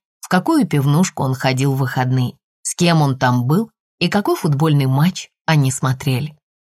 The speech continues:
Он заикался, но только на словах, начинающихся с «Т». Местная пивнушка называлась «Таверна». Его любимой футбольной командой был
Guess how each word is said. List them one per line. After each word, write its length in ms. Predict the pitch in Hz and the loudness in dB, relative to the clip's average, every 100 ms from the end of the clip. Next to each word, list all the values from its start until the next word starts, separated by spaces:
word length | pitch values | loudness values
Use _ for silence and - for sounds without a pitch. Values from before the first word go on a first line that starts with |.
| _ | _
Он 180 | 214 190 | 0 2
заикался, 640 | 147 147 127 151 147 - - _ _ _ | 2 0 0 0 0 -4 -10 _ _ _
но 140 | 175 214 | -2 0
только 300 | 381 370 175 | 0 0 0
на 120 | 143 | 0
словах, 460 | - 135 139 170 | 2 2 2 0
начинающихся 920 | 151 143 147 139 131 131 143 131 - | 0 -2 0 0 0 -2 -4 -4 -6
с 140 | 135 - | -6 -8
«Т». 200 | - 127 - _ _ _ _ | -6 -6 -8 _ _ _ _
Местная 480 | 180 190 151 139 131 | 2 2 2 0 -2
пивнушка 560 | 135 135 143 180 - 139 | -2 0 2 0 0 -2
называлась 600 | 135 135 139 139 143 - | 0 0 0 0 0 -2
«Таверна». 640 | 147 135 135 123 127 - _ _ _ - | -2 0 0 0 -4 -8 _ _ _ 0
Его 260 | 175 190 | 2 4
любимой 500 | 180 156 143 185 160 | 2 2 2 4 2
футбольной 560 | 147 151 147 151 139 131 | 2 0 2 2 0 0
командой 540 | 135 135 143 147 135 | 0 0 2 2 2
был 400 | 127 147 143 135 | 0 0 0 -2